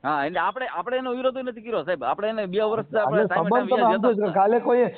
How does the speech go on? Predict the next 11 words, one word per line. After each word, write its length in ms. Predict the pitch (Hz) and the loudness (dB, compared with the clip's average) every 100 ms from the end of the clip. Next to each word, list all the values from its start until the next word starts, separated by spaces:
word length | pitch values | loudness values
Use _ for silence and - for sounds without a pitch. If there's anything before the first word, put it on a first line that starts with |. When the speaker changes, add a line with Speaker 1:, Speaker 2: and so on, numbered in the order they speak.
| - - | -8 -2
Speaker 2:
કાલે 220 | 196 240 | 2 2
માણસ 360 | 214 208 240 | 2 4 2
માણસનો 460 | 196 226 240 208 247 | 2 2 2 2 2
વિશ્વાસ 320 | 226 196 240 | 2 2 0
કરતું 300 | 170 240 240 | 2 0 2
બંધ 200 | 240 240 | 2 2
થઈ 100 | 247 | 2
જાય. 320 | 226 226 165 104 - _ _ - _ _ _ 139 | 4 4 2 -4 -20 _ _ -20 _ _ _ -4
Speaker 1:
હા, 100 | 175 | -4
એમ, 280 | 180 160 143 | -4 -6 -8
એમ. 160 | 113 | -12